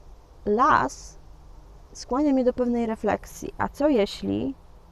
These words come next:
u mnie dzieje się dokładnie to samo, co w lesie po burzy, czyli to, co jest najsłabszym ogniwem, to, co jest już niepotrzebne, to, co nie ma szans przetrwać, po prostu umiera. I ja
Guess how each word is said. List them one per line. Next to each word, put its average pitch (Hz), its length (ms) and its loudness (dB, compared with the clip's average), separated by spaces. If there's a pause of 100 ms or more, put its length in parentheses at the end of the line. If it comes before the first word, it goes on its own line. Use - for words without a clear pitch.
(100)
u 277 200 4
mnie 185 540 2
dzieje 226 240 -4
się 226 120 -8
dokładnie 254 440 0
to 214 120 -2
samo, 220 280 -2
co 220 160 -6
w 208 60 -4
lesie 208 320 0
po 208 140 -8
burzy, 196 440 -4
czyli 202 360 -4 (1500)
to, 247 100 -6
co 269 120 -4
jest 254 160 -4
najsłabszym 233 760 0
ogniwem, 208 640 -2
to, - 100 -6
co - 120 -6
jest 196 140 -6
już 202 160 -8
niepotrzebne, 202 880 -4 (100)
to, 220 100 -6
co 262 140 -4
nie 277 220 2
ma 208 120 -2
szans 196 320 -10
przetrwać, 247 680 -10 (380)
po 208 100 -10
prostu 233 680 -4 (400)
umiera. 214 560 -2 (1080)
I 214 200 -2
ja 220 380 4